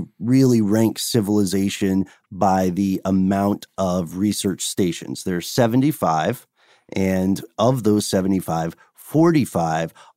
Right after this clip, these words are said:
operate around the year, around the calendrical clock. However, there is a three-month window when people <laughs> can fly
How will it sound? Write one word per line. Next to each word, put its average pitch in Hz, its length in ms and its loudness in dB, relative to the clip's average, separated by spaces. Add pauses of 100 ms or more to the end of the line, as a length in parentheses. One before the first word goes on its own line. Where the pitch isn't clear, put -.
operate 98 640 2 (220)
around 107 680 2
the 101 200 0
year, 95 480 -2 (240)
around 104 340 2
the 101 80 2
calendrical 98 680 -2
clock. 90 380 -2 (800)
However, 98 800 0 (720)
there 104 160 4
is 101 140 2
a 90 140 -2
three-month 180 920 0
window 120 600 2 (300)
when 104 420 2
people - 380 0
<laughs> - 40 -12
can 120 220 2
fly 92 540 2